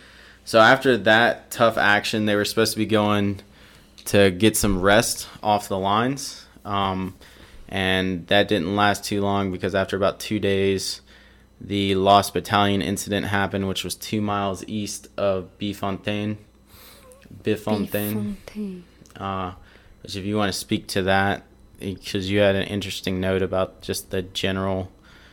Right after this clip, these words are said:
Speaker 1: who was in charge of, of all that that made that happen.
Speaker 2: Yeah, well, from what I read, um,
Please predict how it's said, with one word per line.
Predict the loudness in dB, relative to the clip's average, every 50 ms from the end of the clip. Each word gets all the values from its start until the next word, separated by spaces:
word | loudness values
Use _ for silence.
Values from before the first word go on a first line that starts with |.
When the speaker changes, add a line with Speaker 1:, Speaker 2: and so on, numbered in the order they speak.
| _ _ _ -8 -4
Speaker 1:
who | -2 -2
was | -2 -2
in | -4 -6
charge | -4 0 2 2 4 2 2 0
of, | -4 -4 -4 -6 -8 -12 -14
of | -10 -8 -6 -6 -4 -4
all | -4 -2 -2
that | -2 -4 -4 -6 -6
that | -8 -8 -6
made | -6 -6 -6 -6
that | -6 -6 -6
happen. | -6 -8 -8 -8 -8 -10 -10 -12 -14 -20 _ _ _ _ _ _ _ _ _ _ _ _ _ -20 _ _ _
Speaker 2:
Yeah, | -4 0 2 4 6 6 6 6 4 2 2 2 2 2 2
well, | 4 6 8 8 8 8 6 6 2 0 -6 -10 -10
from | -8 -2 4 6 8 8 8 8 8 8
what | 8 8 6 4
I | 4 2 4 6 6
read, | 6 6 4 2 2 2 4 6 6 6 6 6 4 4 4 2 2 2 0 -2 -4 -6 -10 -16 -18 -20 -20 -20 _ -20 _ -18 -16 -16 -16 _ _ -2
um, | 0 0 2 2 2 2 2 0 0 -2